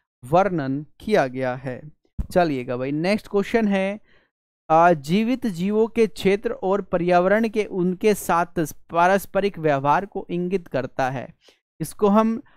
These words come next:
लेथोस्फीयर कहेंगे, बायोस्फीयर कहेंगे, हाइड्रोस्फीयर कहेंगे या फिर एंटोमोस्फीयर इसको कहा जाएगा। तो जहाँ पर जीव रहते हैं उसको जीव मंडल या बायोस्फीयर कहा जाता है। क्या कहा जाता है?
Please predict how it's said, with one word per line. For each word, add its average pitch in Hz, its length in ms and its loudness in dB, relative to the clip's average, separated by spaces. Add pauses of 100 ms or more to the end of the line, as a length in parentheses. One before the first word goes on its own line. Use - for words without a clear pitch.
(140)
लेथोस्फीयर 170 880 2
कहेंगे, 202 480 -2
बायोस्फीयर 190 840 2
कहेंगे, 190 440 -4
हाइड्रोस्फीयर 175 840 -2
कहेंगे 170 580 -4 (380)
या 185 200 4
फिर 214 320 -2
एंटोमोस्फीयर 180 1000 0
इसको 151 300 -4
कहा 139 300 -2
जाएगा। 147 400 0
तो 190 140 -4
जहाँ 170 340 0
पर 190 120 2
जीव 175 320 -2
रहते 180 320 0
हैं 175 60 -2
उसको 175 240 -4
जीव 165 260 -4
मंडल 156 420 -2 (420)
या 185 100 6
बायोस्फीयर 160 960 2
कहा 139 360 -2
जाता 123 400 -6
है। 131 300 -12
क्या 156 140 0
कहा 170 260 2
जाता 170 380 0
है? 180 160 -4